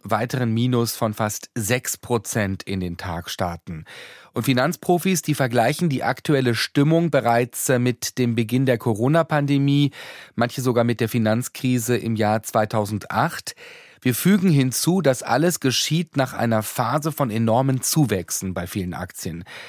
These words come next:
Der dax zum Beispiel vor ein paar Wochen noch bei einem Rekordhoch. Es gibt also deutliche Verluste, ja. Es gab aber beim Blick auf die vergangenen Jahre beim dax und bei anderen Aktienindizes auch deutliche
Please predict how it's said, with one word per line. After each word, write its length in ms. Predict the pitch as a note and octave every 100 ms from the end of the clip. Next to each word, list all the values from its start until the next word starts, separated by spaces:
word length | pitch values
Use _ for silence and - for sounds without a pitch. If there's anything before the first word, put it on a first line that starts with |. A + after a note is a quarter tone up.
| - -
Der 80 | A2
dax 200 | A#2+ -
zum 160 | -
Beispiel 460 | G2+ G2 - F#2+ F#2+
vor 160 | - G#2
ein 80 |
paar 160 | G#2 G2
Wochen 240 | G#2 A2+
noch 200 | G2 G2
bei 120 | - G2
einem 180 | G#2
Rekordhoch. 920 | F#2+ G2 - A#2 A#2+ - C3 C#3+ E3+ - - - -
Es 180 | - -
gibt 220 | E3+ D#3+
also 240 | C#3+ C3 A#2
deutliche 560 | A#2+ C#3+ D#3 D#3+ D3+
Verluste, 540 | C3 A#2 B2 D#3 - D3
ja. 420 | A2+ A2+ D3 F#3 - - - -
Es 200 | C3+ -
gab 280 | A#2+ C3 C3
aber 240 | B2+ B2+
beim 300 | G#2+ A#2 A2
Blick 200 | B2+ B2
auf 140 | A#2
die 120 | - A#2
vergangenen 500 | A2+ A2+ A2+ G#2+ G#2
Jahre 580 | G2+ A2+ D#3 D3+ D#3
beim 340 | D3 C#3 C#3 A#2
dax 400 | A#2+ B2 - -
und 220 | B2+ -
bei 140 | A2+
anderen 400 | G#2 B2 B2 A#2+
Aktienindizes 1120 | - A2 - B2 G#2+ A2+ A2 G#2 - A2 G#2 -
auch 260 | G2 G2+
deutliche 680 | - G2+ G#2 - G#2 - G#2